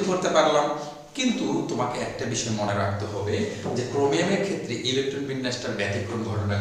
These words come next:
ঘটে। অর্থাৎ এটা আমাদের হিসাব অনুসারে করতে গিয়ে এইরকম চলে আসে।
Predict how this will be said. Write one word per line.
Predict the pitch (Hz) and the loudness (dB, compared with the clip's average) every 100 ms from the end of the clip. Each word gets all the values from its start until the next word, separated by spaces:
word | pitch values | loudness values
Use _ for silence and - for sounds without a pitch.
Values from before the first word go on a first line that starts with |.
| 104 | 0
ঘটে। | 98 92 - - - | 0 0 0 -2 -4
অর্থাৎ | - 117 - - - - - 131 | 0 0 4 6 6 2 -2 0
এটা | 135 - | 4 6
আমাদের | 160 165 151 135 | 6 4 2 0
হিসাব | - 160 | 2 2
অনুসারে | 156 156 156 156 | 2 0 0 0
করতে | 139 - - | 0 0 0
গিয়ে | 160 - - - - - | 2 2 2 -2 -6 -2
এইরকম | 175 185 - - | 2 4 4 2
চলে | 185 190 135 | 4 4 6
আসে। | - 110 | 4 0